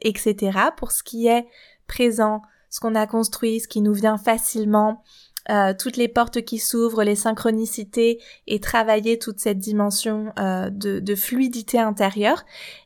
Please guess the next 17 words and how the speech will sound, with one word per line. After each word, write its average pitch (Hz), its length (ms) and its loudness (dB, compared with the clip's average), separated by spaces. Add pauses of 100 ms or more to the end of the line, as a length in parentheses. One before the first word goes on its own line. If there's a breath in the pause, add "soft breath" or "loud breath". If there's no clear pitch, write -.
(160)
et 320 480 2 (140)
un 220 160 2
pied 262 300 2
dans 214 140 2
la 196 160 2
détermination 233 1080 2
et 220 120 4
le 208 180 2
passage 254 580 2
à 208 120 0
l'action 202 360 0 (440 loud breath)
pour - 240 0
créer 285 480 0
vraiment 220 520 0
de 208 260 2
nos 214 220 2
mains 214 320 2